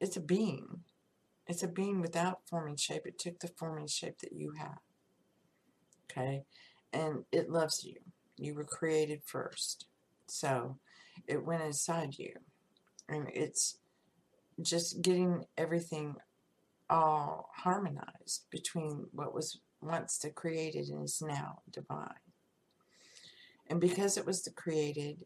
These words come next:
you know, it can, it can be changed, but it can't be uncreated.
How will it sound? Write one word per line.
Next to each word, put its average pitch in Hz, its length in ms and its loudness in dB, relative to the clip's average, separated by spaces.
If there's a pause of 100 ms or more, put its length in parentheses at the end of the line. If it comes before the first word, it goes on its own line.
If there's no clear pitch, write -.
you 156 120 -6
know, 139 320 -2
it - 180 -10
can, - 240 -10 (280)
it - 340 -6
can 160 160 -2
be 151 140 -6
changed, - 800 -2 (960)
but 143 100 -2
it 139 100 -6
can't - 320 0
be 143 320 -6 (180)
uncreated. - 960 -2